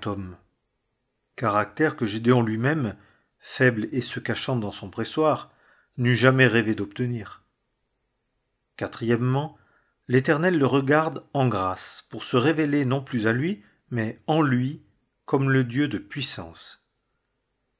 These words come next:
Si Gédéon n'a pas de force, l'Éternel en a pour lui. C'est le secret qu'il lui fait connaître, car il lui dit : « Cette force que tu as. » Cinquièmement,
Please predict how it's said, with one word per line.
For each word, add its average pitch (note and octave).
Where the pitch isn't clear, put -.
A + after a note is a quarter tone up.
Si -
Gédéon D#3+
n'a B2
pas -
de F#2
force, -
l'Éternel B2
en G2+
a B2
pour F#2+
lui. E2
C'est -
le E3+
secret C#3+
qu'il B2
lui G#2
fait -
connaître, B2
car A2
il A#2+
lui A#2+
dit : « D#3
Cette -
force -
que -
tu D3
as. » F#2+
Cinquièmement, B2+